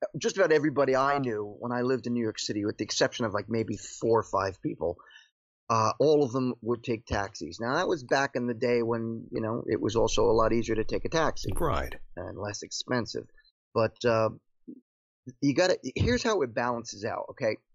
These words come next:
Speaker 1: All right, you don't have a car, which means no car payments,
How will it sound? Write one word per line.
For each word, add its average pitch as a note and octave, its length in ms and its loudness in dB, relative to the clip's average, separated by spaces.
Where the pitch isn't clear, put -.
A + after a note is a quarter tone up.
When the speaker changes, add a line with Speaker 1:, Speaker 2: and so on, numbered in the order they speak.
Speaker 1:
All C#3 60 2
right, B2+ 120 2
you C3+ 100 2
don't F#3 160 4
have G3 120 0
a G#3 60 0
car, B2+ 460 0
which - 200 -8
means C3 300 -4
no C#3+ 180 2
car D3 300 2
payments, C#3+ 580 -4